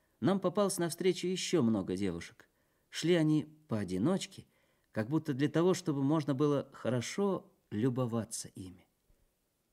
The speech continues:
Я попридержал Васю Перерушева за хлястик френча и шепнул, что сегодня почему-то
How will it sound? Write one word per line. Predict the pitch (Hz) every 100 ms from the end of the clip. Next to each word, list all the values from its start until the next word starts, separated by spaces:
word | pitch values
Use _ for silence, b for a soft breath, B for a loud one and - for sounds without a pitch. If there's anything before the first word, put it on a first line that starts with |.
| _
Я | - 104 120 117
попридержал | - 113 117 113 117 107 120 117 -
Васю | 98 117 113 104
Перерушева | 95 104 107 117 113 98 95
за | 104
хлястик | 101 107 98 - -
френча | - 156 147 - 90 85 b b b
и |
шепнул, | 110 123 - 117 160 131 B B B B
что | - 101
сегодня | - 113 185 139
почему-то | 127 117 - 151 160 151 127